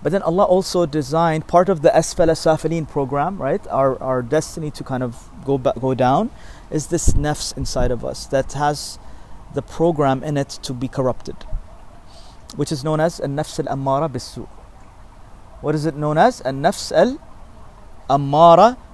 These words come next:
bis-su', the nafs that commands you to do evil. Okay, and then slowly, slowly what you're expected to do is to purify this nafs,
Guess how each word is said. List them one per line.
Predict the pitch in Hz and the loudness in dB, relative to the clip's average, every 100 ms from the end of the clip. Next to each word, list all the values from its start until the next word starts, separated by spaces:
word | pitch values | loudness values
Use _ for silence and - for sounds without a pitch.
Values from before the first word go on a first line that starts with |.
| - | -8
bis-su', | 143 - 165 120 | -4 -2 0 0
the | 117 | 0
nafs | 131 190 - | 2 2 2
that | 156 | -4
commands | - 139 143 160 156 | -2 0 2 2 0
you | 196 | -4
to | - | -4
do | 139 185 262 | 0 0 0
evil. | - 123 113 - - - - - - | -4 -4 -4 -8 -12 -16 -18 -20 -20
Okay, | - 170 | -6 -4
and | 139 | 0
then | 156 160 | 0 0
slowly, | - 180 180 | 2 2 2
slowly | - 180 | 0 2
what | 180 160 | 2 2
you're | 156 | -2
expected | - 160 - 160 | -2 -4 -4 -2
to | |
do | 165 185 | 2 2
is | 170 | 0
to | 147 | -6
purify | - 170 165 170 | -4 -4 2 2
this | 139 - | 2 -4
nafs, | 127 156 - - | -4 -4 -6 -16